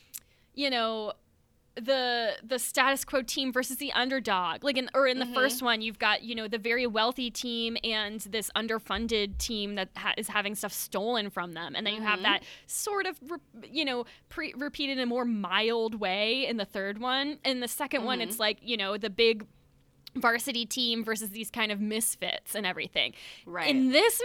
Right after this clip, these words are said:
Speaker 1: movie, you do not have that dynamic at all. It's
Speaker 2: No.
Speaker 1: just two good teams <laughs>
Speaker 2: Yeah.
Speaker 1: who, who have a rivalry.
Speaker 2: Who
Speaker 1: Um,
Speaker 2: fucked up and got a lot of their cheerleaders hurt, and because they fucked up, now they have to join forces.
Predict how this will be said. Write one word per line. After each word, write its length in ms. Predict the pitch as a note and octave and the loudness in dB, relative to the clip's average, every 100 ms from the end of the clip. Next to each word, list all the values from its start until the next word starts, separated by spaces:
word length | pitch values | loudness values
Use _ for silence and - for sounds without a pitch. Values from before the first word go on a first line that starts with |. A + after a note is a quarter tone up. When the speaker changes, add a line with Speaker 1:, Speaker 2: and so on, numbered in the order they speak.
| B4 | 4
Speaker 1:
movie, 280 | A4+ G#4+ E4+ | 4 4 2
you 80 | |
do 160 | C#4+ C#4 | 0 2
not 220 | C4+ C4 | 4 4
have 160 | B3+ C#4 | 2 4
that 380 | B3+ B3+ B3 A3+ | 6 8 6 4
dynamic 500 | A#3 A3+ G3+ F#3+ G#3+ | 4 4 2 0 -2
at 100 | - | 4
all. 340 | A3+ A3+ A3 - | 8 8 6 4
It's 100 | B3 | 2
Speaker 2:
No. 60 | G3+ | 2
Speaker 1:
just 200 | G3 - | 0 -2
two 320 | - C#4+ C#4+ | 0 2 2
good 420 | A3+ B3 A3+ G#3+ | 0 2 4 2
teams 500 | G3+ G3+ F#3 D3 A3+ A4+ - - - - | -2 -2 -2 -2 0 0 0 -6 -10 -8
<laughs> 360 | - C#4 - | -4 -2 0
Speaker 2:
Yeah. 200 | A#3 C#4 E5+ - D5 A4 | 6 6 6 4 0 -2
Speaker 1:
who, 320 | G4 D#4+ D4 C#4 - | 0 4 6 6 4
who 140 | C#4 | 2
have 220 | B3 A3+ | 4 4
a 100 | A3+ | 2
rivalry. 720 | G#3+ F#3 F3+ F3 F#2 - - - - - - - | -2 -4 -6 -10 -10 -10 -10 -12 -18 -20 -10 2
Speaker 2:
Who 40 | |
Speaker 1:
Um, 440 | A#3 A3 G#3+ A3 G3 | 4 6 6 2 -2
Speaker 2:
fucked 460 | G#3+ - A3+ A#3 - | -10 -2 -2 0 0
up 340 | G#3 A3+ C4 - | 0 0 -4 -6
and 220 | G#3 G3+ | -6 -2
got 260 | F#3+ G3+ G3+ | 4 4 2
a 60 | |
lot 260 | G#3 F3+ F#3+ | -2 -2 -2
of 140 | G#3+ | -4
their 180 | G3+ G3+ | -6 -6
cheerleaders 560 | G3+ G3+ G3 G3 F#3+ F#3 | -6 -6 -4 -4 -8 -10
hurt, 340 | - E3+ A3 G3+ | -10 -6 -6 -6
and 180 | F#3 F#3 | -8 -6
because 420 | F#3+ G3 F#3+ F#3+ E3 | -8 -6 -6 -6 -8
they 200 | E3+ F#3 | -6 -6
fucked 340 | - F#3 F#3 | -6 -6 -6
up, 280 | E3 G3+ G3+ | -6 -6 -6
now 180 | D#3 E3 | -6 -6
they 140 | E3+ | -6
have 200 | E3+ E3 | -10 -12
to 100 | - | -16
join 280 | D#3 D3 D3 | -16 -14 -14
forces. 720 | - - - - C3+ E3+ - | -16 -16 -14 -16 -16 -18 -20